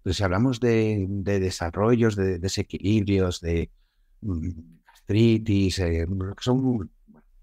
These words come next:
poco las patologías convencionales que se suelen tener, dolores de cabeza, etcétera, etcétera, todas, eh,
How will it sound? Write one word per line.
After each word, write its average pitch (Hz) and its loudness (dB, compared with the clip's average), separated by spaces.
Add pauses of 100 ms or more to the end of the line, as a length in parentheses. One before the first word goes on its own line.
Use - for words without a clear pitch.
poco 123 2
las 113 4
patologías 90 -2
convencionales 101 0
que - -18
se - -8
suelen 98 -4
tener, 107 0
dolores 87 -4
de 90 -10
cabeza, - -4
etcétera, 101 -6
etcétera, 120 -4 (600)
todas, 123 2
eh, 95 -2